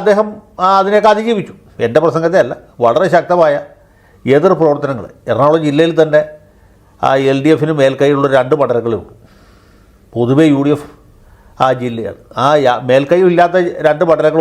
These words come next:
ഒന്ന് തൃപ്പൂണിത്തുറയും മറ്റേത് പറവൂരുമാണ്. മുമ്പ് വടക്കേക്കരയും ഉണ്ടായിരുന്നു. ഇപ്പോൾ ഈ മണ്ഡല പുനർവിഭജനത്തിന് ശേഷം വടക്കേക്കരയും പറവൂരും കൂടി ചേർന്ന് ഒന്നാം തരം ഒരു കമ്മ്യൂണിസ്റ്റ് മണ്ഡലമാണ് ഇപ്പോഴത്തെ പറവൂർ. ആ പറവൂരിൽ നിന്നാണ് സതീശൻ വീണ്ടും വീണ്ടും ജയിക്കുന്നത്.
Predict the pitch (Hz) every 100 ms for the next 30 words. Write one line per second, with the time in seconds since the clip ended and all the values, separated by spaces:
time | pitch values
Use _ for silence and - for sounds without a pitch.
0 | 151 151 151 139 143 139 131 - - _
1 | _ _ _ _ _ _ _ _ _ _
2 | 123 135 143 139 131 107 - _ _ _
3 | 117 117 120 120 101 - - - - -
4 | 139 165 190 165 156 175 175 175 147 95
5 | - - _ 123 123 151 151 151 131 151
6 | 180 151 156 175 160 160 160 160 160 151
7 | 160 175 135 156 151 165 160 131 139 156
8 | 156 143 143 131 135 120 131 151 151 151
9 | 143 135 127 143 143 143 123 127 113 -
10 | 98 127 123 107 92 - - _ _ _
11 | _ _ _ _ - - 190 202 196 190
12 | 196 202 196 185 180 165 151 147 165 147
13 | 143 147 143 131 107 82 - -